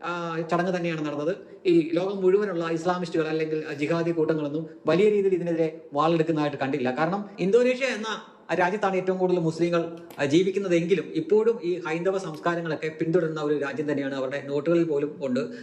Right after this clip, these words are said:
ആ, ഹിന്ദു ദൈവങ്ങളുടെ ചിത്രങ്ങൾ. അതേപോലെ തന്നെ ഇപ്പോഴും വലിയ ക്ഷേത്രങ്ങളും വലിയ നിർമ്മിതികളും ഒക്കെ അതിൻ്റെ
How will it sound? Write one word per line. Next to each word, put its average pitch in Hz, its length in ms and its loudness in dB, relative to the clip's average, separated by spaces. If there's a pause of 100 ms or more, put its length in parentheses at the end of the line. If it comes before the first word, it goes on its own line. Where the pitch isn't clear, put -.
(120)
ആ, 135 60 2 (400)
ഹിന്ദു 151 160 4
ദൈവങ്ങളുടെ 135 580 -2 (220)
ചിത്രങ്ങൾ. 143 300 2
അതേപോലെ 165 400 2
തന്നെ 160 240 -4 (120)
ഇപ്പോഴും 196 320 2
വലിയ 175 380 2 (260)
ക്ഷേത്രങ്ങളും 160 580 -2
വലിയ 170 260 2
നിർമ്മിതികളും 156 460 0
ഒക്കെ 156 140 -6
അതിൻ്റെ 151 320 0